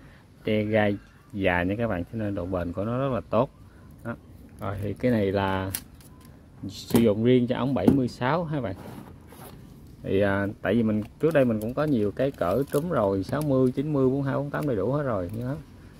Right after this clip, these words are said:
Và thấy không? Này là mình đặt lọt lòng, lọt lòng nha các bạn. Lưu ý là lọt lòng ống bảy mươi sáu nha. Đó, lọt lòng xong rồi mình sẽ khoan hai cái, à, lỗ để mình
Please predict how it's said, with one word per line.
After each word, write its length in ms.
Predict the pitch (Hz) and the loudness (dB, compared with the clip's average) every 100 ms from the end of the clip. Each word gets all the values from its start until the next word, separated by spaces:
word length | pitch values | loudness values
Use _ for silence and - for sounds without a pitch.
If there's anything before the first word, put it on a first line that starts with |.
| - | -10
Và 120 | 98 | -4
thấy 160 | 104 135 | 2 4
không? 120 | 127 - - - - - - | 2 -2 -18 -20 -20 -18 -2
Này 160 | 104 | 2
là 100 | 98 | 2
mình 140 | 95 95 | 2 0
đặt 220 | 85 - | 0 0
lọt 100 | 90 | -2
lòng, 260 | - 90 95 - - | 0 -2 -4 -8 -4
lọt 140 | 95 - | -2 2
lòng 180 | 101 101 | 2 4
nha 60 | 113 | 0
các 140 | 135 | 2
bạn. 140 | 98 - | 0 0
Lưu 100 | 123 | 0
ý 120 | 120 | 2
là 160 | 147 95 | 2 2
lọt 240 | 92 90 | 0 0
lòng 180 | 104 87 | -2 -2
ống 180 | 117 139 | -2 0
bảy 140 | 92 | 0
mươi 140 | 143 123 | 0 0
sáu 300 | - 143 190 | 0 0 2
nha. 180 | 151 - - - - - - - - - - - - - - - - - - 127 | 0 -2 -10 -20 -20 -20 -20 -20 -20 -20 -20 -20 -20 -16 -14 -8 -8 -8 -12 -10
Đó, 100 | 131 - | -10 -8
lọt 120 | 117 - | -8 -4
lòng 180 | 104 95 | -2 -2
xong 200 | 117 113 | -2 0
rồi 100 | 104 | 0
mình 160 | 98 | -2
sẽ 180 | 95 113 | 0 0
khoan 280 | 117 127 117 | 2 0 0
hai 240 | 117 120 | 0 -2
cái, 260 | 117 143 151 | 0 2 4
à, 280 | 135 120 120 | 4 2 0
lỗ 240 | 92 107 | 2 2
để 80 | 139 | 2
mình 220 | 123 101 | 0 -2